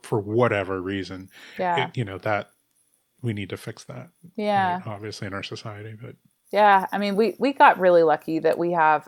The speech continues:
Speaker 2: um, a, a nanny that comes Monday through Friday. Um, we're able to have her here at the house, and so,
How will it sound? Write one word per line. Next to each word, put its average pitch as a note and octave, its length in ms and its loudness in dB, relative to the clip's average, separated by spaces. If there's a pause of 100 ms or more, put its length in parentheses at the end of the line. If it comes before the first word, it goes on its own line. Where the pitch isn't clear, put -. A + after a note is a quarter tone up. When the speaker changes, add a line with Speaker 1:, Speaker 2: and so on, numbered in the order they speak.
Speaker 2:
um, D3+ 640 -6 (460)
a, E3+ 260 4
a F3 40 2
nanny F3 340 0
that E3+ 140 0
comes E3 460 -4
Monday E3 340 4
through E3 240 -2
Friday. D#3+ 880 4
Um, D3 520 -2
we're D#3+ 160 0
able D#3 220 0
to D#3 80 -2
have D3 240 -4
her D#3 140 -2
here E3 240 -2
at - 100 -4
the - 60 -16
house, A3 540 2
and F3 160 -4
so, D#3+ 500 0